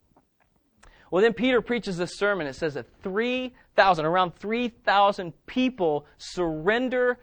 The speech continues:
their life to Jesus. They believe and they decide, "He's worth everything. I'm gonna follow him. I'm gonna give my life to him," literally probably. "I'm gonna give my life for him because of what he did for me."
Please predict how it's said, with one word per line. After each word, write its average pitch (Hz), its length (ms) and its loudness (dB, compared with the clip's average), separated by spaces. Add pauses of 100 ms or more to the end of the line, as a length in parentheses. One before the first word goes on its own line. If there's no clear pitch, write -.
(160)
their 175 220 4
life 170 580 2 (200)
to 165 100 -8
Jesus. 147 440 -10
They 170 120 -2
believe 202 580 -2 (180)
and 147 80 -4
they 165 60 -2
decide, 185 560 2 (200)
"He's 185 240 -2
worth 196 280 0
everything. 180 580 0
I'm 156 140 -4
gonna 185 140 -4
follow 208 580 6
him. 165 240 -2
I'm 170 80 -4
gonna 180 120 -2
give 190 180 0
my 196 160 2
life 190 400 0
to 165 100 -8
him," 160 280 -4
literally 185 460 4
probably. 160 560 0
"I'm - 560 -14
gonna 196 100 0
give 202 100 2
my 170 100 4
life 185 460 2 (100)
for 208 380 -2
him 135 380 -8 (320)
because 156 220 -4
of 151 60 -4
what 175 140 -4
he 165 60 -6
did 156 200 -6
for 151 160 -10
me." 139 320 -10